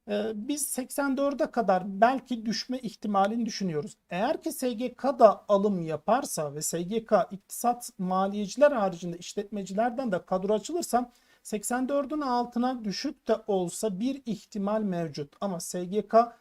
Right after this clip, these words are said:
sadece kırk dört otuz bir nitelik kodundan alım yapmadığı müddetçe ya da başka kurumlar tek kırk dört otuz bir nitelik kodundan yaptığı alım sayısını arttırmadığı müddetçe, e, seksen dördün altına işletme bölümü mezunları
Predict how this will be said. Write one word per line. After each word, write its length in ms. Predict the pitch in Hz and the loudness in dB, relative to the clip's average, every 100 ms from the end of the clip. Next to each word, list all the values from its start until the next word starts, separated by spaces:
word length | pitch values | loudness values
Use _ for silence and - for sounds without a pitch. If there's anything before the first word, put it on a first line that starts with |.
| _ _ | _ _
sadece 480 | - 262 240 190 180 | -6 0 0 -2 -6
kırk 220 | - - | -10 -4
dört 200 | 254 208 | -2 -2
otuz 280 | 220 190 175 | -6 -6 -6
bir 100 | 170 | -6
nitelik 460 | 175 170 226 247 | -6 -4 -4 -4
kodundan 480 | - 190 180 170 165 - | -6 -4 -4 -4 -6 -4
alım 360 | 214 185 147 147 | -4 -4 -4 -4
yapmadığı 600 | 233 - 196 175 156 151 | -4 -4 -8 -6 -6 -6
müddetçe 600 | 147 - 220 220 - 151 | -8 -4 -2 -2 -6 -8
ya 280 | 147 220 | -2 -2
da 180 | 185 143 143 | 0 -4 -4
başka 340 | 190 - 339 | -4 -4 -8
kurumlar 520 | 277 254 226 196 170 | -6 -4 -2 -2 -2
tek 300 | 165 - 302 | -4 -10 -12
kırk 260 | - 226 226 | -10 -10 -4
dört 200 | 247 233 | -6 -6
otuz 280 | 233 220 185 | -10 -6 -4
bir 160 | 190 | -4
nitelik 360 | 185 180 240 262 | -4 -6 -8 -6
kodundan 400 | 214 190 185 170 | -4 -4 -2 -4
yaptığı 400 | 170 220 220 185 | -2 -2 -2 -4
alım 260 | 170 208 269 | -2 -2 -2
sayısını 360 | 214 190 170 | -4 -4 -6
arttırmadığı 640 | - 175 - 294 233 170 156 | -8 -8 -8 -6 -4 -2 -6
müddetçe, 580 | 160 - 254 - 226 226 _ _ - - | -8 -8 -6 -2 -2 -4 _ _ -20 -6
e, 200 | 185 185 | -4 -4
seksen 480 | 196 254 - 220 196 | -6 -8 -4 -2 0
dördün 320 | 180 160 170 - | -2 -2 -6 -2
altına 540 | 233 240 233 208 208 240 | 0 0 -2 -4 -4 -6
işletme 640 | - - 240 202 170 160 | -10 -8 -8 -6 -6 -4
bölümü 320 | 226 220 165 | -2 -2 -4
mezunları 840 | 151 185 233 208 226 220 220 240 | -4 -4 -4 -4 -2 0 2 2